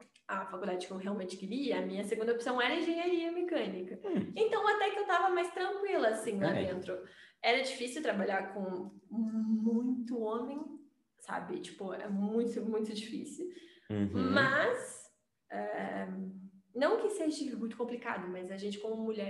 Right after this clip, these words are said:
Speaker 1: a gente passa por situações que a gente não queria tá passando. Mas,
Speaker 2: Uhum.
Speaker 1: enfim, né?
Speaker 2: Sim.
Speaker 1: Aí, até que eu saí de lá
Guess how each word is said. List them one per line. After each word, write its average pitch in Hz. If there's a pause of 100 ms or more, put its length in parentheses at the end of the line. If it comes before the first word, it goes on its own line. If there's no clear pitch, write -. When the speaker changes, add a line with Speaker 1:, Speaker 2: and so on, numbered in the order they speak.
Speaker 1:
a 214
gente 208
passa 208
por 214
situações 208 (800)
que 262
a 285
gente 285
não 277
queria 285
tá 311
passando. - (220)
Mas, 107
Speaker 2:
Uhum. 101
Speaker 1:
enfim, 104
né? 190 (340)
Speaker 2:
Sim. 85
Speaker 1:
Aí, 277
até 285
que 294
eu 294
saí 294
de 285
lá 294